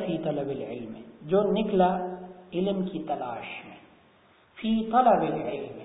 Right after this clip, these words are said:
جو نکلا علم کی تلاش میں، فہو فی سبیل اللہ، پس وہ اللہ کی راہ میں ہے، حتی یرجع،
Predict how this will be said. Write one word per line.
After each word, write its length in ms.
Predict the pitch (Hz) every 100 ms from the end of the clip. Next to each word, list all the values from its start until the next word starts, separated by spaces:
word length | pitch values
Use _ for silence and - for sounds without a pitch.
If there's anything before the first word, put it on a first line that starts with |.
| - -
جو 160 | 214
نکلا 560 | 226 262 262 285 269 220
علم 420 | 254 277 277 277
کی 80 | 214
تلاش 680 | 185 160 156 156 - - -
میں، 120 | - - - - - _ _ _ _ -
فہو 520 | 262 226 202 190 -
فی 400 | 190 165 156 160
سبیل 260 | 160 151
اللہ، 580 | 135 120 117 123 104 - - - - -
پس 240 | 226 226
وہ 120 | 254 262
اللہ 500 | 247 262 285 - 233
کی 60 |
راہ 220 | 247 254
میں 140 | 214 190
ہے، 240 | - - - - - - - - _ -
حتی 760 | 247 - - 196 185 170 156
یرجع، 440 | 165 151 - 160